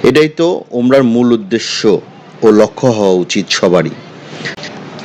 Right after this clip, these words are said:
আমরা এসেছি বিশ দিনের জন্য, পনেরো দিন মক্কায় থাকবো, পাঁচ দিন মদিনায় থাকবো ইনশাল্লাহ। আমরা যেহেতু আল্লাহর হুকুমে এখানে এসেছি, তাই আমরা শুধু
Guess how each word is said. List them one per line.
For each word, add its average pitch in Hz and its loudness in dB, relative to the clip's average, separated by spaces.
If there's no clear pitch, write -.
আমরা 131 4
এসেছি 143 -2
বিশ 117 -2
দিনের 117 2
জন্য, 101 0
পনেরো 110 4
দিন 113 4
মক্কায় 104 2
থাকবো, 117 -2
পাঁচ 104 2
দিন 127 2
মদিনায় 104 0
থাকবো 92 -4
ইনশাল্লাহ। 82 -4
আমরা 135 4
যেহেতু 139 0
আল্লাহর 120 2
হুকুমে 127 0
এখানে 123 2
এসেছি, 127 0
তাই 110 2
আমরা 107 2
শুধু 117 0